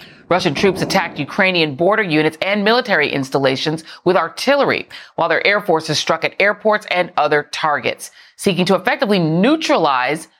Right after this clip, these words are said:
Ukraine's resistance. Panicked Ukrainians encountered standstill traffic as they tried to flee, as well as long lines at gas stations,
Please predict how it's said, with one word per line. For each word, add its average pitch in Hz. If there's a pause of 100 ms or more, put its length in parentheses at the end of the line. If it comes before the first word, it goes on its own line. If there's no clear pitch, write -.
Ukraine's 143
resistance. 160 (580)
Panicked 214
Ukrainians 175
encountered 156
standstill 208
traffic - (240)
as 160
they 202
tried 214
to 160
flee, - (260)
as 160
well 170
as 139
long 170
lines 165
at 170
gas 185
stations, -